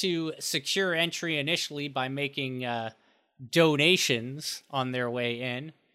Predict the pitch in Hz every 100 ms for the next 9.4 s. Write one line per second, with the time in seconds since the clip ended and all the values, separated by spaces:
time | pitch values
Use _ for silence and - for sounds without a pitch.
0 | _ _ - 135 127 123 139 120 139 -
1 | - _ _ _ _ - 135 127 127 139
2 | 165 147 147 147 135 131 131 127 131 127
3 | 120 131 120 120 123 123 120 120 113 117
4 | 120 127 - 120 - 123 117 117 113 -
5 | 120 - 127 123 127 110 104 - _ _
6 | - 113 123 135 - - _ _ _ 120
7 | 113 113 107 113 127 117 117 117 120 113
8 | 120 117 117 131 120 - - 123 120 120
9 | 131 135 135 139